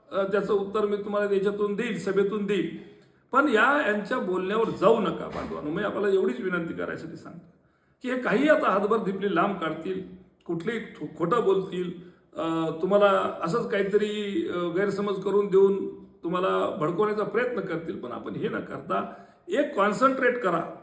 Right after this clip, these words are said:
की यांना मतदान देणं म्हणजेच कोणालाही देऊ. मग आता तुम्ही हे, अ, बीजेपी पुरस्कृत असो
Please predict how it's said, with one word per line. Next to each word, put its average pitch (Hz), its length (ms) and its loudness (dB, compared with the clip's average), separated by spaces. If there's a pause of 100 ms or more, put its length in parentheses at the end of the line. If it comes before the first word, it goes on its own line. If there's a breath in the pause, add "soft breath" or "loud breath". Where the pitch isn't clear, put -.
(1400)
की 247 160 0
यांना 220 320 6
मतदान 226 500 0
देणं 196 240 2
म्हणजेच 202 600 -2
कोणालाही 233 380 6
देऊ. 160 180 0
मग 165 260 -2
आता 170 140 -4
तुम्ही 175 220 0
हे, 170 600 -2
अ, 151 80 -4
बीजेपी 165 420 0
पुरस्कृत 170 600 -2
असो 254 320 2